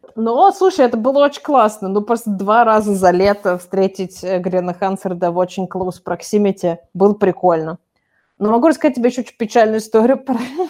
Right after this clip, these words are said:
которая произошла месяц, наверное, назад.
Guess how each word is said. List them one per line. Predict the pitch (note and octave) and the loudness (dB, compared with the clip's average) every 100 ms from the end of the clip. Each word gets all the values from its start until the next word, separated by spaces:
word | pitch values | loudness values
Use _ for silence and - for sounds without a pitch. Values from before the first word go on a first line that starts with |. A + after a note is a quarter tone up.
| - E4 F4+ - - - - D4+ B3+ | -6 -6 -10 -12 -20 -20 -18 -20 -4
которая | C4 C4+ C#4 | -2 0 0
произошла | D#4+ A#3 A3+ - A3 A3+ - - _ _ _ | 0 -2 -2 2 2 2 -2 -20 _ _ _
месяц, | G#3 A3 G#3+ G#3+ | -2 0 0 0
наверное, | G3+ F3+ | -4 -2
назад. | F3+ F#3 A3+ - | -2 2 2 0